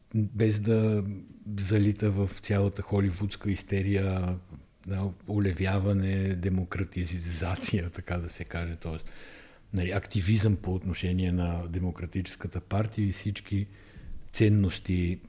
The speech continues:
ще сложа едни кавички, които Холивуд защитава чрез Демократическата партия напоследък,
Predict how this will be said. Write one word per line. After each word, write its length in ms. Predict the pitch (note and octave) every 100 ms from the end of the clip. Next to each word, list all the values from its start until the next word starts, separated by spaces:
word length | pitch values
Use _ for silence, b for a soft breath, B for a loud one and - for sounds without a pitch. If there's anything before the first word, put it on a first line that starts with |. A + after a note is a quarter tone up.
| D#2+
ще 180 | - G2
сложа 380 | G2 F#2 E2+
едни 180 | F2 F2
кавички, 680 | E2 F2 F2 E2+ - F#2 F2
които 560 | - F2+ E2+ G2 E2+ E2+ C#2 - -
Холивуд 520 | - F#2+ F2+ E2+ F2
защитава 540 | E2 - D#2+ G2 F#2 F2+
чрез 280 | - F2+
Демократическата 840 | E2+ E2+ F2 E2 - D#2+ - - D#2+
партия 400 | - E2 - E2
напоследък, 680 | D#2 - - G2 C#3 D3